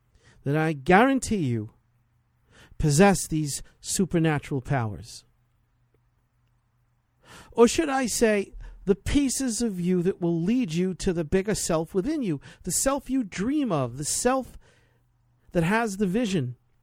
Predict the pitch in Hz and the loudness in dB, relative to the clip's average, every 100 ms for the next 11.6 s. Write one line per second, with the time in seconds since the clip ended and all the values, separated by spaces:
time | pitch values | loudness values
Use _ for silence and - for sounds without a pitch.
0 | _ _ _ - - 165 - 240 226 - | _ _ _ -16 -6 -2 2 2 2 -2
1 | 214 202 208 202 220 220 196 208 - 247 | 2 2 2 0 -2 -2 -2 -4 -2 -2
2 | 226 147 123 127 - _ _ _ - - | -2 -4 -8 -10 -18 _ _ _ -20 -12
3 | - 196 185 214 240 294 202 - - _ | -2 0 2 2 4 2 0 -2 -10 _
4 | _ - - - 208 208 196 208 - 311 | _ -20 -12 -4 0 0 2 -2 -2 -2
5 | 330 294 285 - 226 220 214 233 226 - | 0 0 -4 -4 -2 0 0 -2 -2 -4
6 | 233 226 - 214 170 220 214 165 - 131 | -4 -4 -2 -4 0 0 0 -4 -6 -10
7 | 120 - - - _ _ _ _ _ _ | -10 -14 -18 -20 _ _ _ _ _ _
8 | _ _ _ _ _ _ _ _ _ _ | _ _ _ _ _ _ _ _ _ _
9 | _ _ _ _ _ _ _ _ _ _ | _ _ _ _ _ _ _ _ _ _
10 | _ _ _ - 135 170 180 220 214 - | _ _ _ -4 2 2 4 2 2 2
11 | 208 190 180 196 160 113 | 0 0 0 0 0 -4